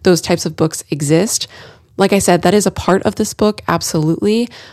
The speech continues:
But I guess that's the only thing that, because I was so inspired by this book and wanting to be a better listener and understanding why it's such a bad thing,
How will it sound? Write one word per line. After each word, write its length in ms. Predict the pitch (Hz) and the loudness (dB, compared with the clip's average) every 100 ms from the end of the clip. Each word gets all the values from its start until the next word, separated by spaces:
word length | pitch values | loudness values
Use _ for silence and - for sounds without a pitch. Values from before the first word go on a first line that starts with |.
| _ | _
But 180 | 185 175 | -2 0
I 40 | 165 | 2
guess 180 | 185 | 0
that's 160 | 175 - | 0 -2
the 80 | - | 0
only 160 | 170 | 0
thing 320 | 170 156 156 156 | 2 0 0 0
that, 340 | 156 156 - | 0 0 -2
because 420 | 185 - 214 202 | -6 0 2 4
I 60 | 185 | 4
was 180 | 165 - | 2 2
so 120 | 165 | 0
inspired 440 | 156 - 147 147 | 0 -2 -2 -2
by 120 | 156 | -2
this 200 | 156 151 | -2 -4
book 300 | - 147 147 - | 0 0 0 -2
and 200 | 160 151 | 0 2
wanting 260 | 156 151 | 2 0
to 80 | - | -2
be 80 | 151 | -4
a 60 | |
better 220 | 147 147 143 | -2 -2 -2
listener 340 | 151 160 151 | -2 -2 -2
and 160 | 151 - | -2 -2
understanding 640 | 151 156 - 160 151 151 | -2 -2 -2 -2 0 0
why 160 | 156 160 | 2 2
it's 140 | 156 | 2
such 180 | 170 - | -2 -4
a 60 | 160 | -2
bad 240 | 143 143 | -2 -2
thing, 320 | 208 214 214 | 0 0 0